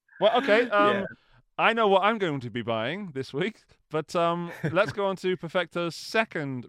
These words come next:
Speaker 1: pick of the week, which is this. Let me get it back to the chat. There. <gasps>
Speaker 2: Ah, that's a beauty. Yeah,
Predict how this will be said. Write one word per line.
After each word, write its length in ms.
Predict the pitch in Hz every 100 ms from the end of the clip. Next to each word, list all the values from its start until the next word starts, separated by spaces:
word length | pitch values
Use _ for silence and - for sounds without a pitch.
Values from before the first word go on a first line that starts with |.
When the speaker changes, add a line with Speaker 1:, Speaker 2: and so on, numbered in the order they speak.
| -
Speaker 1:
pick 220 | 139 -
of 140 | 110
the 100 | 107
week, 340 | 101 113 165 _
which 260 | - 151 -
is 360 | 175 180 - _ _ _ -
this. 540 | 330 - - - - _ _ _ _ _ -
Let 100 | 127
me 100 | 127
get 160 | 135 123
it 60 | -
back 160 | 135 -
to 360 | - 127 123 120
the 220 | 113 104 101
chat. 380 | - 185 - _ _ _ _
There. 380 | 180 156 90 80 _ _ _ _ _ _ _
<gasps> 60 | 143 175 190 196
Speaker 2:
Ah, 560 | 170 123 127 98 78 - - _ _ _ _ _ _ _ _ -
that's 220 | 104 110
a 40 | 95
beauty. 560 | 92 101 101 85 80 _ _ _ _ _ _ _ _ _ _ -
Yeah, 200 | 107